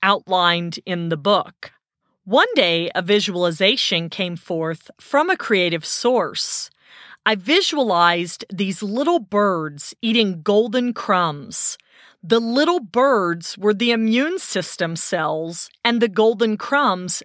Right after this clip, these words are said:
the cancer cells. I followed this visualization by imagining a white light coming through the top of my head,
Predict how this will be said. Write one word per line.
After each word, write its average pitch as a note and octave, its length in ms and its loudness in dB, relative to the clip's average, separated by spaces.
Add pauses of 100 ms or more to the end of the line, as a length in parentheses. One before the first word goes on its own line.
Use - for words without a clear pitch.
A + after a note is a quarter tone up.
the F#3 160 -4
cancer A3+ 760 -4
cells. C#3+ 920 -6 (640)
I A#3+ 100 4
followed E4 560 2
this G#3+ 240 0
visualization F#3+ 1200 0
by F#3 200 0
imagining F#3 1080 -2
a - 100 0
white F#3+ 460 0
light F3+ 580 0 (360)
coming D#4+ 320 0
through C#4 240 -4
the G#3 100 0
top A3+ 400 -2
of B3+ 80 -2
my G#3+ 200 2
head, F#3 540 0